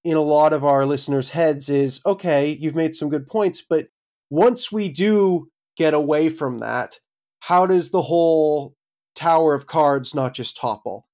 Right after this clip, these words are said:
And my question, I guess, John, is do you still hold to things like the bodily resurrection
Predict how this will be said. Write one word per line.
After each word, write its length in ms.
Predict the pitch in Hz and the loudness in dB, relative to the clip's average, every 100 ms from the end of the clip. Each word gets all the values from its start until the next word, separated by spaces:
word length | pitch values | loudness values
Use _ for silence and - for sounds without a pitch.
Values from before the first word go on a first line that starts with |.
| _ _ - | _ _ -4
And 180 | 156 175 | -4 0
my 160 | 180 170 | 0 -2
question, 440 | - 302 - 180 | -2 -4 -4 -4
I 60 | 139 | -2
guess, 540 | 139 131 - - - 139 | -2 -4 -8 -12 -14 -6
John, 300 | 143 139 139 | -2 0 0
is 380 | 139 127 - | -2 -2 -8
do 280 | - 139 156 | -14 -10 -4
you 180 | 156 165 | -2 -2
still 360 | - - 165 139 | -4 -2 0 0
hold 400 | 160 165 147 - | -2 -2 -4 -4
to 540 | 160 156 151 147 139 _ - | -2 0 0 -2 -4 _ -4
things 420 | 156 156 151 143 | -2 0 -2 0
like 360 | 143 143 139 - - _ _ | 0 0 -4 -18 -20 _ _
the 520 | 151 139 135 131 139 - | -2 0 2 0 -2 -8
bodily 600 | 131 143 135 143 143 143 | -6 -2 0 2 2 2
resurrection 960 | 139 127 135 139 131 - 143 127 123 | 0 0 0 -2 -4 -6 -4 -4 -4